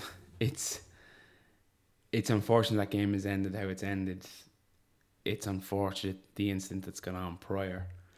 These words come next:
Um, the two red cards, very unfortunate against Liverpool, and yet still, like, I felt very <laughs> sorry for Matip.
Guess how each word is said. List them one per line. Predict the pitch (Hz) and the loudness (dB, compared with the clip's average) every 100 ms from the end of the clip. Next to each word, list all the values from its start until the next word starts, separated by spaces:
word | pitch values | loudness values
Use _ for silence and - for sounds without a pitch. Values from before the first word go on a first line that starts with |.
| - - - _ _ - | -20 -20 -20 _ _ -6
Um, | 92 92 92 92 92 92 92 98 98 95 98 - - | -4 -4 -4 -2 0 0 -2 -2 -4 -6 -6 -8 -8
the | 95 | -6
two | 92 117 107 | 0 4 4
red | 101 | 2
cards, | - 101 101 98 | 0 0 0 -2
very | 98 104 | 0 2
unfortunate | 98 101 98 98 - 92 | 2 0 0 0 -4 -4
against | 92 95 | -4 -2
Liverpool, | 101 95 98 92 92 | -4 -4 -4 -2 -2
and | 98 101 | 0 0
yet | 101 - - | 0 -4 -10
still, | - - 113 110 107 95 - - _ _ _ _ _ _ _ _ _ _ _ _ _ _ | -6 6 8 8 8 4 -2 -18 _ _ _ _ _ _ _ _ _ _ _ _ _ _
like, | 117 107 | 6 6
I | |
felt | 110 127 107 | 8 6 6
very | 107 147 | 4 4
<laughs> | |
sorry | - 117 110 | 6 8 8
for | 98 95 | 4 -2
Matip. | 101 101 | 0 0